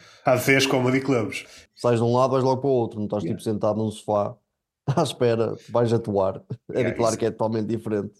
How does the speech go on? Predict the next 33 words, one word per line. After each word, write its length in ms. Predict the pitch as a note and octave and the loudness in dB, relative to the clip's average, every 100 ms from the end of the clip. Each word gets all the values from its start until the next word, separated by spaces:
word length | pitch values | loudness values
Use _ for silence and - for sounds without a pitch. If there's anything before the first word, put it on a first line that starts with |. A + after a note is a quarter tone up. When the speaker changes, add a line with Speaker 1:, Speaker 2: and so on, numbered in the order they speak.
| - | -12
Speaker 2:
exatamente. 600 | G#2+ G#2 G2+ G#2+ G#2 G#2+ | -6 -4 -4 -6 -6 -8
Speaker 1:
O 520 | - - - _ _ | -14 -20 -20 _ _
teu 100 | D3 | 0
processo 340 | - D3+ C#3 - | 2 2 0 2
criativo, 540 | C#3 C3+ B2+ F2 - - _ _ | 2 2 0 -2 -8 -20 _ _
como 180 | B2 C3+ | -2 0
é 40 | |
que 440 | C#3+ C3+ C3+ B2+ A#2+ A#2 | 0 0 2 2 0 -2
chegas 320 | - B2+ B2 | -2 0 0
à 80 | B2+ | -2
piada? 460 | - A2+ F#2 F2 F2 _ _ _ _ - _ _ _ _ | -2 -2 -2 -6 -12 _ _ _ _ -20 _ _ _ _
Speaker 2:
Olha, 140 | A#2+ D#3 | 0 2
é 40 | |
uma 140 | D#3 C#3 | 2 2
boa, 260 | C#3+ C3 | 4 4
uma 180 | B2 B2+ | 2 2
boa 180 | A#2+ B2 | 2 0
questão, 400 | B2 B2+ A#2+ A#2+ | -2 -2 0 -2
de 100 | A2 | -4
facto. 400 | - A#2 A#2 - - - _ - | 0 0 0 -6 -20 -20 _ -4
Eu, 680 | D3+ D3+ D3+ D3 C#3+ - - _ | 0 2 2 2 0 -6 -16 _
pronto, 300 | A#2+ A2 - - | -8 -8 -10 -4
quando 840 | C#3 C#3 B2+ B2+ B2 A#2 G#2 - - _ _ _ _ _ _ _ _ | -2 0 0 0 0 -2 -6 -10 -18 _ _ _ _ _ _ _ _
penso 640 | B2 C3 B2+ B2+ B2 B2 A#2+ | 0 2 0 -2 -2 0 2
em 80 | |
algo 540 | A#2+ A#2+ A2 A2 G#2+ - _ _ _ _ - - - _ | 2 2 0 -2 -6 -10 _ _ _ _ -20 -18 -18 _
que 80 | - | 0
seja 240 | D3 C#3 | 2 4
engraçado, 440 | C#3 C#3 C3+ C#3+ C#3+ | 2 2 2 4 4
é 80 | |
algo 300 | D3 C#3+ C#3 - | 4 2 0 -4
que 80 | |
me, 600 | C#3 C3 C#3 C3+ C3 A#2+ | -4 0 0 2 2 -2